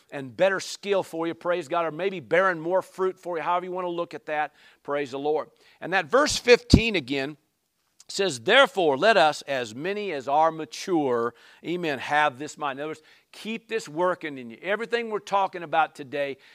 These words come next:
it says if you want to be mature, in fact, there's a lot of areas in the scriptures that talk about what determines maturity,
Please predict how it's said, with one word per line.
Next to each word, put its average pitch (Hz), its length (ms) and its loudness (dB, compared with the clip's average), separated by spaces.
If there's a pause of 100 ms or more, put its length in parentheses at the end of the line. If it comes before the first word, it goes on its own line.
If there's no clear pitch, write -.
it 135 80 -14
says 190 200 -4
if 143 100 -8
you 226 100 -8
want 262 160 -2
to 208 60 0
be 190 240 -8
mature, 220 640 -6 (240)
in - 60 -16
fact, 220 180 2
there's 151 120 -6
a 151 60 2
lot 233 340 -2
of 196 120 2
areas 180 480 0
in 180 180 -10
the 147 80 -10
scriptures 151 560 -8
that 135 160 -8
talk 208 220 0
about 165 340 4
what 160 240 2
determines 175 640 -4
maturity, 143 800 -8